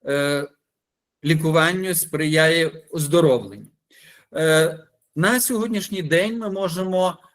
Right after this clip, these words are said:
е, чітко говорити, що, властиво, не тільки, м, зігрівання всього організму,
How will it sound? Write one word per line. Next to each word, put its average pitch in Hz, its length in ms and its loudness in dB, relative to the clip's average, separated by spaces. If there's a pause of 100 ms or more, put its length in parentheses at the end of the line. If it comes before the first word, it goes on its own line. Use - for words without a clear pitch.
(100)
е, 156 240 2
чітко 214 460 -4
говорити, 175 720 0
що, 175 560 2 (280)
властиво, 180 760 4
не 190 300 0
тільки, 226 560 0 (320)
м, 165 460 -2
зігрівання 185 720 2
всього 185 480 2
організму, 208 720 -4